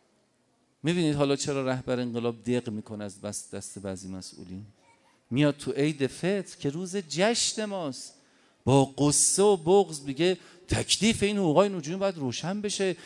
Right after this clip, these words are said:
اینا خیانت دارن می‌کنن، کسی که حقوق نجوم می‌گرفته به هیچ وجه شایستگی نداره در جمهوری اسلامی مسئولیت بهش بدید.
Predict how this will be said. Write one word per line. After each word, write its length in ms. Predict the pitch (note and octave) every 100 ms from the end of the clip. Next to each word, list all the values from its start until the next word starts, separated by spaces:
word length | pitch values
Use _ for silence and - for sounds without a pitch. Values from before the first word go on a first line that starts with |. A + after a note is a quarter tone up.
| -
اینا 220 | - C#3+ F#3+
خیانت 560 | - E3+ C#3+ E3+ A3
دارن 240 | G#3+ G#3 G3+
می‌کنن، 480 | F#3+ G3 F#3+ F3+ - - _
کسی 300 | E3+ E3 A3
که 160 | G#3+ G#3
حقوق 260 | F#3+ F3+
نجوم 380 | F#3+ F3+ D#3+ F3
می‌گرفته 480 | E3 D#3 D#3 D#3 G#3+
به 140 | F3
هیچ 440 | C#3+ D#3 B3 - D#3+ D3
وجه 240 | E3+ C4 G#3+
شایستگی 720 | - A#3+ A#3+ G#3+ - G#3 G3
نداره 280 | F#3+ F#3 F3
در 120 | F3+
جمهوری 280 | E3 E3+ D#3+
اسلامی 280 | D3+ D#3+ D#3
مسئولیت 400 | C#3 C#3+ C#3 C3
بهش 220 | C3 -
بدید. 340 | B2 A2 G2